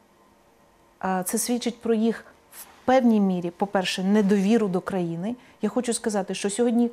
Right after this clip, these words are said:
кожен зобов'язаний, це не право, хоч у нас в Конституції приписано право. Ні, це має бути обов'язок кожного. Піти на вибори, вибрати і вимагати від того, кого ви вибрали,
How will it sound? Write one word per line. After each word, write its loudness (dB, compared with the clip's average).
кожен 2
зобов'язаний, 2
це 2
не 6
право, 2
хоч 0
у 2
нас 2
в -14
Конституції 0
приписано 0
право. 0
Ні, 4
це 2
має 6
бути 2
обов'язок 2
кожного. 0
Піти 4
на 4
вибори, 4
вибрати 2
і 6
вимагати 4
від -2
того, 2
кого 2
ви 0
вибрали, 2